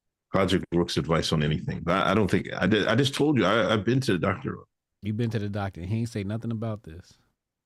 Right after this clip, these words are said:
Speaker 2: Did you get, did you think to get a second opinion?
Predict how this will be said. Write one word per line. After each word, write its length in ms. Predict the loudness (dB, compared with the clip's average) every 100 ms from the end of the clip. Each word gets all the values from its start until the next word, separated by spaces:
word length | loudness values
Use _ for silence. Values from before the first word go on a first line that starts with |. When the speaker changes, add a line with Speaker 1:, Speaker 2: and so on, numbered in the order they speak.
| _ _ _ _ _ _ _ _ _ _ _ _ _ _ _ -2
Speaker 2:
Did 120 | 0
you 100 | 0
get, 100 | -2
did 160 | 0 0
you 80 | 0
think 240 | -2 -2
to 40 |
get 120 | -2 0
a 80 |
second 340 | 0 -2 0 -2
opinion? 460 | -2 0 0 -2